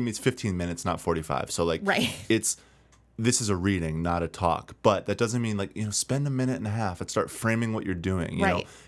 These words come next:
Speaker 1: Give people, like, in terms of bad readings, like, that I've been to, whether they're student, I've been to a lot of student readings,
Speaker 2: Mm-hmm.
Speaker 1: um,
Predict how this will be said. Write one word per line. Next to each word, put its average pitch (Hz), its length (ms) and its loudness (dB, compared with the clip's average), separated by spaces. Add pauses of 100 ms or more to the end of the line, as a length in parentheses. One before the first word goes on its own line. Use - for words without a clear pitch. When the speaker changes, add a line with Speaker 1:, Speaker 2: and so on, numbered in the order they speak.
(120)
Speaker 1:
Give 123 220 4
people, 120 580 0 (520)
like, 95 260 2 (920)
in 127 120 6
terms 139 240 2
of 110 120 0
bad 80 300 0
readings, 127 500 0
like, 117 160 -2
that 123 100 4
I've 123 140 2
been 123 200 0
to, 143 240 -2
whether 104 300 4
they're 90 160 2
student, 104 380 0
I've 101 120 2
been 104 100 -2
to 98 80 0
a - 20 2
lot 87 140 2
of 80 80 -4
student 87 380 -2
readings, 101 480 0
Speaker 2:
Mm-hmm. 95 180 -2
Speaker 1:
um, 85 460 -2